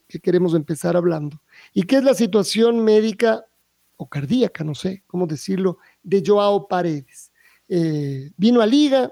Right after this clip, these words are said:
Liga le revisó y dijo, "Mm, mm, así no puede, no puede jugar. Eh, tiene un problema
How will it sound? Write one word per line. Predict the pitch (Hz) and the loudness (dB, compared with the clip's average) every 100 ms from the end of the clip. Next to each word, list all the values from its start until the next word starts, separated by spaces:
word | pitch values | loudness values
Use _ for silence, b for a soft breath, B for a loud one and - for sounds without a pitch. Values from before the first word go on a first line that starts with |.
| - - | -10 -6
Liga | 214 226 | 0 2
le | 202 | 4
revisó | 180 175 160 214 220 | 4 2 2 2 2
y | |
dijo, | 202 196 190 214 - _ - | 0 -4 0 -2 -2 _ -10
"Mm, | 247 - 220 | -10 -8 -4
mm, | 202 175 _ _ | -4 -4 _ _
así | 175 151 226 233 | -8 -6 -2 2
no | 226 226 | 2 0
puede, | 226 220 220 214 202 185 - | 4 4 6 6 6 4 0
no | 190 | -4
puede | 190 214 208 | 2 4 4
jugar. | - 202 202 170 - b b b b b _ | 2 -2 0 -2 -6 b b b b b _
Eh, | 156 147 139 131 127 123 _ _ 202 190 | -6 -4 -4 -6 -8 -12 _ _ -18 -14
tiene | - 196 220 | 0 4 4
un | 226 | 4
problema | 190 226 226 254 208 139 | 2 2 4 4 2 -4